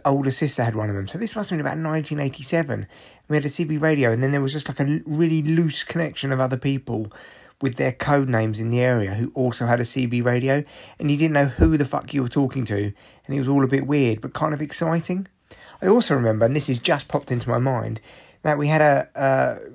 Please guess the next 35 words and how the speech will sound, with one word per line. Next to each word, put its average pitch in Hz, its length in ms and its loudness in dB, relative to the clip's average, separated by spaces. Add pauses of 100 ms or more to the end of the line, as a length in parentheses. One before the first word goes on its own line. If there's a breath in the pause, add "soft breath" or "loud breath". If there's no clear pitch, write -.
(140)
portable 196 540 0
radio 156 560 2
that 135 160 0
you 139 100 -6
could 135 160 -10
put - 160 -4
on 139 120 -2
shortwave 120 640 2
and 151 140 -4
listen 175 260 -4
to 185 100 -8
the 185 80 -4
police. - 640 -6 (720 soft breath)
Surely 359 380 2
you 262 100 2
can't 208 260 0
do 190 140 4
that 185 120 -2
now, 185 160 0
but 160 120 0
you 214 80 -2
used 226 140 -2
to 190 60 -10
be 196 100 2
able 180 120 4
to 165 80 -4
just 170 180 -4
listen 175 180 -4
to 170 60 -2
the 165 60 -6
police 180 300 -2
radio, 151 420 -2 (420 soft breath)
like, 151 120 -4
the 151 40 -4
police 170 320 0